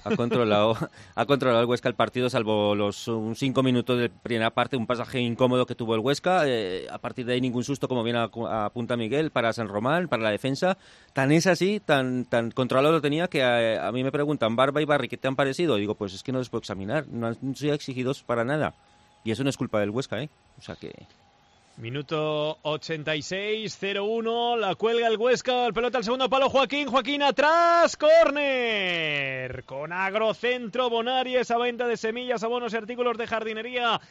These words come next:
Speaker 2: delante del Hospital San Jorge, la gasolinera más barata y córner para el Huesca, buscando el segundo forma-, forzado ahí por Joaquín. Joaquín, otro titularísimo, en líneas generales, el viernes porque está sancionado,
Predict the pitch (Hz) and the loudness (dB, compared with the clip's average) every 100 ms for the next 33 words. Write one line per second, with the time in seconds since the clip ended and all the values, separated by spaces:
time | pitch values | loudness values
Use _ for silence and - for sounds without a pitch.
0 | - _ - 131 170 185 190 180 185 196 | -20 _ -8 -4 -2 -2 -2 -2 -2 -4
1 | 175 190 185 202 208 196 190 185 196 202 | -2 -4 -4 -4 -4 -4 -4 -4 -6 -6
2 | 208 202 202 190 208 202 202 185 220 196 | -6 -6 -4 -2 -2 0 -2 0 -2 0
3 | 196 185 180 - - _ - 123 165 185 | 0 2 0 -4 -16 _ -12 -6 -4 -2
4 | 190 214 220 214 - 214 220 190 208 220 | -2 -4 -2 -2 -2 -2 -4 -4 -4 -4
5 | 220 214 202 208 214 156 - 180 170 160 | -4 -4 -4 -4 -6 -10 -4 -2 -2 -4
6 | 226 233 233 233 226 208 208 180 220 233 | -4 -2 -2 0 -2 -2 -4 -2 -2 -2
7 | 226 175 - _ _ _ _ _ - 131 | 0 -2 -4 _ _ _ _ _ -12 -8
8 | - 170 180 180 170 151 151 160 226 196 | -4 -4 -2 -4 -4 -4 0 0 0 -4
9 | 127 107 95 87 _ _ _ _ _ _ | -10 -14 -16 -20 _ _ _ _ _ _
10 | - 147 139 131 135 147 156 - 156 156 | -18 -14 -12 -10 -8 -6 -6 -4 -2 2
11 | 185 220 180 147 139 143 165 165 170 151 | 2 0 -4 -4 -4 -4 -4 -6 -8 -8
12 | - 127 127 139 220 175 117 | -8 -8 -8 -4 -2 -2 -4